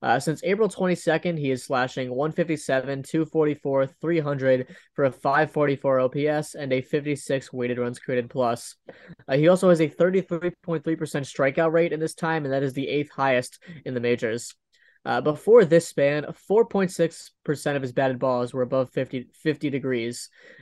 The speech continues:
And in this span, it is up to fifteen point nine percent of his batted balls. So he is popping the ball up a lot more. Uh, and that's really the only thing that's going wrong for him on the contact side. He's still hitting the ball hard. Um,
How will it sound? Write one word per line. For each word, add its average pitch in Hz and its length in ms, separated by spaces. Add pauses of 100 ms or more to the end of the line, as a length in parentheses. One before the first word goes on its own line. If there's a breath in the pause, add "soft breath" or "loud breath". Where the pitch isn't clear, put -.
And 135 160
in 190 180
this 202 140
span, 180 320
it 165 120
is 147 120
up 160 100
to 156 100
fifteen 175 680
point 156 280
nine 135 220
percent 123 300
of 117 100
his 120 140
batted 123 260
balls. 117 320
So 135 140
he 160 80
is 139 120
popping 151 380
the 131 80
ball 127 260
up 120 120
a 120 40
lot 120 280
more. 120 360 (280 soft breath)
Uh, 123 240
and 139 160
that's - 380 (340 soft breath)
really 226 200
the 175 140
only 170 160
thing 165 160
that's 156 160
going 147 220
wrong 135 180
for 147 80
him 139 80
on 131 80
the 127 100
contact 135 640
side. 139 180
He's 127 180
still - 160
hitting 156 200
the 139 60
ball 127 220
hard. 123 400 (260 soft breath)
Um, 113 540